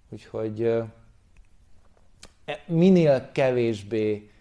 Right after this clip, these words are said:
vagy direktív, utasítgató, annál jobb lesz. Nem tudom, ez válasz-e a kérdésedre?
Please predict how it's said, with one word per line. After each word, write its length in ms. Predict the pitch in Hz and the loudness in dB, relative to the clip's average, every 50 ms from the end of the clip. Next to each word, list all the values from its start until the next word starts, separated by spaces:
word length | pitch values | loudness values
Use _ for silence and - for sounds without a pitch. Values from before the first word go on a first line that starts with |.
| _ _ _ _ _ _ _ _ _ _ _ | _ _ _ _ _ _ _ _ _ _ _
vagy 260 | _ - 107 104 98 95 | _ -8 -6 -6 -6 -4
direktív, 800 | 101 120 123 120 113 110 - - - 123 120 123 131 123 117 | -4 -2 -2 -2 -2 -4 -8 -12 -8 -4 -4 -2 -4 -4 -6
utasítgató, 1160 | - - - - 120 107 - - 110 107 107 104 107 104 101 - - 113 107 107 104 - - _ _ _ _ _ _ _ _ | -10 -12 -10 -10 -12 -12 -12 -12 -10 -10 -8 -8 -10 -10 -10 -6 -4 -2 -2 -2 -2 -4 -8 _ _ _ _ _ _ _ _
annál 420 | _ 110 101 196 208 202 87 85 - | _ -6 -6 -6 -6 -8 -12 -14 -16
jobb 240 | - - - - - | -18 -20 -20 -20 -20
lesz. 440 | - - - - - - - - - _ _ _ _ _ _ _ _ _ _ _ - _ _ _ _ _ _ _ _ _ _ _ _ _ _ | -20 -18 -16 -14 -14 -14 -16 -18 -20 _ _ _ _ _ _ _ _ _ _ _ -20 _ _ _ _ _ _ _ _ _ _ _ _ _ _
Nem 120 | - 107 107 104 | -12 -10 -10 -10
tudom, 160 | 101 101 98 | -12 -12 -14
ez 120 | 95 95 | -14 -14
válasz-e 440 | 92 90 78 80 - - - - - | -16 -16 -16 -16 -16 -16 -18 -18 -20
a 40 | - | -20
kérdésedre? 760 | - - - - - - - - - - - - - - - | -20 -20 -20 -20 -20 -20 -20 -20 -20 -20 -20 -18 -18 -20 -20